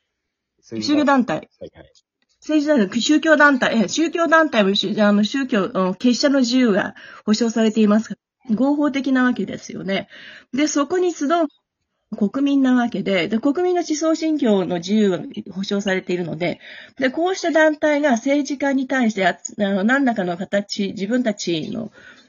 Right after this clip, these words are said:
Speaker 2: えー、権利を主張するなり、えー、利益を主張するなりという、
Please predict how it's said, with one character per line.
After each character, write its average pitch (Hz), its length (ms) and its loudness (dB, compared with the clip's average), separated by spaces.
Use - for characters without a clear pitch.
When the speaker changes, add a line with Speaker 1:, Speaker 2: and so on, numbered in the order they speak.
Speaker 2:
え 175 300 -2
ー、 190 60 -4
権 247 240 4
利 202 100 6
を 180 60 -2
主 - 60 -12
張 214 200 0
す 196 100 -2
る 208 300 2
な 165 200 -2
り、 165 340 -2
え - 40 -8
ー、 160 220 -2
利 214 100 4
益 196 220 2
を - 20 -6
主 165 60 -10
張 208 180 -2
す 208 100 -4
る 214 60 0
な 196 140 2
り 160 100 -6
と - 160 -10
い - 60 -10
う、 170 420 -10